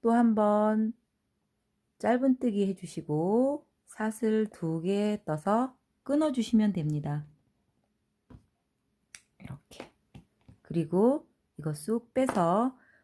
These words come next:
우리 아까 처음에 여기 있었던 실 있죠? 이거하고 같이 묶어주세요.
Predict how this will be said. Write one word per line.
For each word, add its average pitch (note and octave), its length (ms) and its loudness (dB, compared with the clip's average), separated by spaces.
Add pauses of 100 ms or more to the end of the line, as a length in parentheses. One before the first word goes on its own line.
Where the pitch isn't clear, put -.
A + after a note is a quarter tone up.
(120)
우리 F3+ 220 2
아까 D#3+ 240 0
처음에 D4 480 2
여기 E3+ 420 -2
있었던 F3+ 520 0
실 C#4 240 -2
있죠? A3+ 460 0 (320)
이거하고 D#3 680 -4
같이 A3+ 840 -2 (560)
묶어주세요. D#3 680 -4